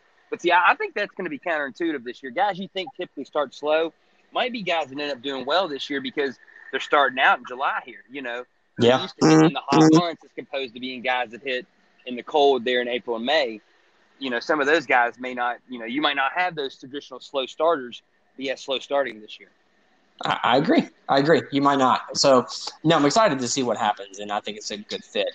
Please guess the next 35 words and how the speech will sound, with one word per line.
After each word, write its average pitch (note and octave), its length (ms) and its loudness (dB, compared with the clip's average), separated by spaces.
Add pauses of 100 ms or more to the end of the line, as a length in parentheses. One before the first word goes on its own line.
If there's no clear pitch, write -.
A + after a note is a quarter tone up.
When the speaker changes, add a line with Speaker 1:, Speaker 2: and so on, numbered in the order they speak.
Speaker 2:
Um, G2+ 300 2 (260)
but, D3 80 6
yeah, C3+ 80 4
Braves D3+ 320 4
lineup's C#3 300 2
super B2 240 -4
deep. G#2+ 260 -10 (400)
Uh, - 40 2
I A2 280 8
like C#3 260 4
their C3+ 140 4
rotation. A2+ 640 0
Soroka, B2 640 2
Fried. A2 540 -4 (400)
Um, G2+ 680 6
we'll B2 100 4
see C#3 220 0
if B2+ 80 -4
Hamels, G#2+ 720 -4
uh, G2 340 6
is - 120 -2
healthy. G#2+ 460 0 (400)
Uh, A2 440 6
Folty, C3+ 580 2
Newcomb, A#2 680 0 (300)
Kyle B2 260 4
Wright, G#2 320 2 (240)
good B2 160 -4
rookie. A2 440 -4 (440)
Um, G2 880 4 (400)
I, B2+ 280 4
I D3 140 4
like A#2+ 280 0
the B2 60 -18
Braves, B2+ 520 -2